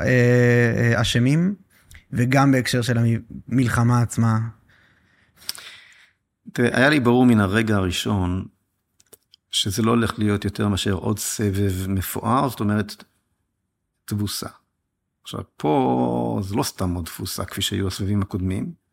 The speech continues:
Speaker 2: אני גם טענתי אז שהובסנו. אחרי צוק איתן, אחרי, אה, מלחמת העולם השנייה, מה ש-,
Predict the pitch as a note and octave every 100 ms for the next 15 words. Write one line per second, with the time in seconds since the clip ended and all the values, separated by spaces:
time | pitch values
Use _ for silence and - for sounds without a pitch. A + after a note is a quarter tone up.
0 | _ _ _ _ _ _ _ _ _ _
1 | - G2 F#2 F2+ G#2+ G#2 A2+ G#2+ F2+ -
2 | F#2 E2 F#2 E2+ E2 G2+ G#2+ - _ _
3 | _ _ - - G2 A2 G2 F#2+ C3+ C3
4 | G#2+ G2 G2+ G2+ G2+ G2+ G#2 G2+ G2 G2+
5 | G2 G2 F#2+ - G#2+ A#2 A2 G2